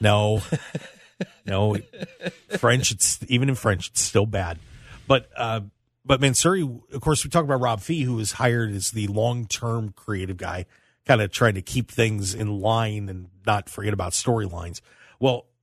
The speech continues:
Speaker 1: Mansouri was kind of the number two production guy in W W E.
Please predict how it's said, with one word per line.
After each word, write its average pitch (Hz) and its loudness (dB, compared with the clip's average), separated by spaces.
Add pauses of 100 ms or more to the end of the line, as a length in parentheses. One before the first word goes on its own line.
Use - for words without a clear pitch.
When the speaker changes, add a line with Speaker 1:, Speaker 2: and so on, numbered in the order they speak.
(120)
Speaker 1:
Mansouri 139 0
was 110 -6
kind 208 -6
of 392 -8
the 208 -4
number 151 -2
two - -2
production 120 -2
guy 95 -2
in 92 -6
W 101 -4
W 98 -6
E. - -10